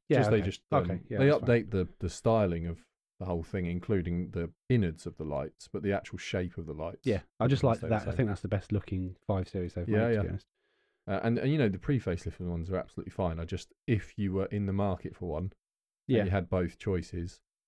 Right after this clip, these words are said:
Speaker 2: um, having driven both, I would just, they're mi-, it's mild from what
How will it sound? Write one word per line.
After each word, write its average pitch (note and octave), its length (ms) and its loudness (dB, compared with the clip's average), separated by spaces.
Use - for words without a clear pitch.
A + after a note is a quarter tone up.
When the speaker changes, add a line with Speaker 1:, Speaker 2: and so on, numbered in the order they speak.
Speaker 2:
um, E2 400 -4
having F#2 300 2
driven E2+ 360 -2
both, D2+ 340 -6
I F2+ 80 -2
would E2+ 160 -4
just, - 360 -4
they're A2 180 4
mi-, A2+ 340 4
it's - 340 -6
mild A2+ 680 4
from G#2 160 2
what G#2 180 2